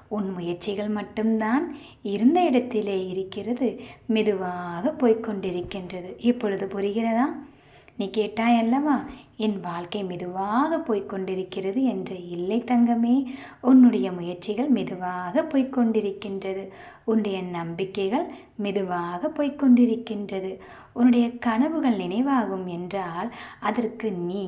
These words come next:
கடின உழைப்பை கொடுக்க வேண்டும். உன்னுடைய உழைப்பும் மெதுவாக போய்க் கொண்டிருக்கின்றது. இப்படி உழைப்பு, முயற்சி, நம்பிக்கை, இது மூன்றுமே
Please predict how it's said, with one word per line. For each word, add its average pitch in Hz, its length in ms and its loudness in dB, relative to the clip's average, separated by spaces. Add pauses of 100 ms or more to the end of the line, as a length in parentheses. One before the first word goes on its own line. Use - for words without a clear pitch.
(500)
கடின 254 560 2
உழைப்பை 226 480 -2
கொடுக்க 214 440 -2
வேண்டும். 185 460 -8 (320)
உன்னுடைய 254 580 10
உழைப்பும் 202 560 -4 (420)
மெதுவாக 185 680 -2
போய்க் 240 320 0
கொண்டிருக்கின்றது. 185 880 -6 (260)
இப்படி 190 460 -4 (480)
உழைப்பு, 185 580 -4 (840)
முயற்சி, 185 600 -4 (140)
நம்பிக்கை, 214 600 2 (500)
இது 269 260 6
மூன்றுமே 180 600 -2